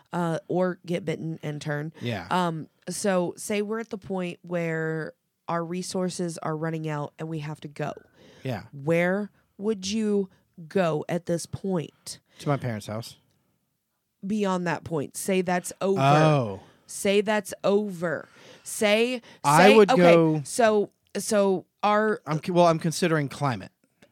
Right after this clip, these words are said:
Speaker 1: Exactly.
Speaker 2: I'm
Speaker 1: That's,
Speaker 2: considering,
Speaker 1: that's what I'm saying. You got
Speaker 2: um, a place that I think, uh, that I've been to personally that
Speaker 1: Fresh
Speaker 2: could
Speaker 1: water,
Speaker 2: fresh
Speaker 1: running
Speaker 2: water,
Speaker 1: water, grass.
Speaker 2: good for vegeta-, uh, for crop growth. I,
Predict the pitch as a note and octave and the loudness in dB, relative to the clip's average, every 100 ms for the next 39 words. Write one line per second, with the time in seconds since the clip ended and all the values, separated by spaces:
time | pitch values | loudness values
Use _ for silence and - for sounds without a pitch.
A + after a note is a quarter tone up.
0 | - A#3 F#3 A3+ G#3 D3+ F3 E3 A3 D#3+ | -8 -6 -2 2 2 2 2 4 4 6
1 | D#3 D3 C3+ B2 F#3+ A3 - A3 G3 G3+ | 4 4 0 -6 -2 -2 0 -2 -2 -2
2 | G3+ D#3 E3 D#3 E3 F3 A#2 G#2 - _ | 0 0 0 4 4 4 0 -8 -18 _
3 | _ _ _ - D#3 C#3+ E3 E3 - D#3+ | _ _ _ -2 0 2 4 4 4 0
4 | C3+ - C3 C#3 - D3+ C#3 A#2 C3 C3 | 0 -2 -2 -2 2 2 2 -2 -2 0
5 | A#2+ B2 D3 E3 C#3+ C3+ A#2+ C3+ - C#3+ | 0 0 4 4 4 -2 -2 -4 0 0
6 | C#3 C#3 C#3 C3 D3 C3 B2+ F3+ E3+ D#3 | 4 4 4 4 2 2 2 -2 -8 -4
7 | A#2+ F2 C#3 C#3+ C#3+ C#3+ G3 F#3 F3 - | -4 0 4 6 6 4 2 0 -4 -8
8 | F3+ G#3 G#3 F#3 E3 C3 D3 D3 C#3+ B2+ | -4 0 2 2 -2 2 6 6 4 -2
9 | B2 G#2 - C#3+ C3 C3+ G#2 - G2 F#2+ | -2 -6 -6 -6 -4 -4 -6 -6 -8 -10
10 | - - D3 C#3+ - C#3+ C#3 C#3 C3 - | -14 -2 4 4 4 2 4 4 0 -4
11 | B2 C3+ | -2 -2